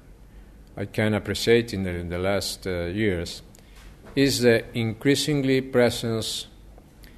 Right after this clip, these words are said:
of the, uh, Latin American investments in Spain, or not in Europe, but in Spain,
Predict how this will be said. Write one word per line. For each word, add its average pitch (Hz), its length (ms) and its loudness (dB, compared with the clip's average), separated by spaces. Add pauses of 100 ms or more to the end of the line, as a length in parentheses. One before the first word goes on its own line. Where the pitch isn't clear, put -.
(340)
of 101 240 -2
the, 101 360 0 (260)
uh, 120 120 -6 (120)
Latin 120 340 0
American 113 520 0
investments 101 840 -2 (260)
in 98 180 -4
Spain, 113 320 0 (1300)
or 101 100 -6
not 104 240 -2
in 101 120 -4
Europe, 101 260 2 (220)
but 95 160 -8
in 95 140 -4
Spain, 101 360 2